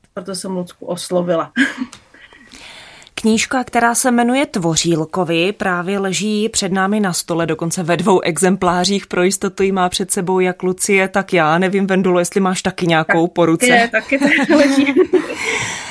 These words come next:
Speaker 2: Tak,
Speaker 1: Velmi v ruce.
Speaker 2: eh, ta knížka, eh, vyšla v roce dva tisíce dvacet dva a mě by zajímalo, je to taky otázka na vás obě, eh,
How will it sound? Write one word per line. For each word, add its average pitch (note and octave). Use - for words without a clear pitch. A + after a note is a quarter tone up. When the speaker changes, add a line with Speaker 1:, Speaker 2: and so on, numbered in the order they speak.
Speaker 2:
Tak, C4
Speaker 1:
Velmi A#3+
v -
ruce. A#3
Speaker 2:
eh, G#3+
ta A3
knížka, A#3
eh, A3
vyšla F#3
v E3
roce F#3+
dva D#3
tisíce G#3
dvacet F#3
dva C#3+
a -
mě E3
by C#4
zajímalo, G3+
je F#3+
to G3
taky G3+
otázka F#3+
na G3+
vás G#3+
obě, C#3
eh, -